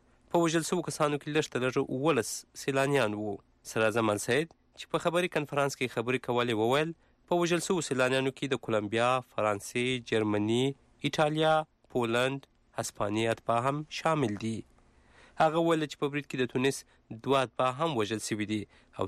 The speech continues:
تر شلو ډېر کسان بیا ټپیان سوي دي. د تونس صدر اعظم په یوې تلویزیوني وینا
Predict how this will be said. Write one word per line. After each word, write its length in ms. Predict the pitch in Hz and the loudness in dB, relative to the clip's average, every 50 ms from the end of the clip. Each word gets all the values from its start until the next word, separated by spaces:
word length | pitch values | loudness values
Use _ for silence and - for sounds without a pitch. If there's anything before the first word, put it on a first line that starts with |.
| - - | -2 -2
تر 120 | 107 101 - | -2 -2 -2
شلو 260 | - - 117 107 107 104 - 131 | -4 -4 -2 -2 0 0 0 2
ډېر 180 | 139 160 156 - | 2 0 0 -2
کسان 320 | 165 147 - - 151 151 143 151 | -4 -4 -2 -2 -2 0 0 0
بیا 120 | 151 156 160 - - _ _ _ - - | 0 0 0 -2 -6 _ _ _ -8 -8
ټپیان 320 | 143 - 156 151 147 143 | -4 0 0 0 0 0
سوي 300 | - - - 123 107 104 101 | -2 -2 -2 -2 -2 -2 -2
دي. 80 | 107 101 - - _ _ _ _ _ _ _ | -4 -4 -6 -8 _ _ _ _ _ _ _
د 140 | - 135 135 - | 0 0 2 4
تونس 220 | 175 180 175 - - | 2 2 2 2 2
صدر 100 | 147 139 | 2 2
اعظم 260 | 135 135 143 147 143 - 143 | 2 2 2 0 0 0 -2
په 80 | 127 | 0
یوې 180 | 120 113 113 - 117 | 0 0 -2 -2 -4
تلویزیوني 400 | 107 107 110 104 117 117 117 104 | -6 -4 -4 -2 0 0 2 2
وینا 240 | 104 104 107 123 | 2 2 4 4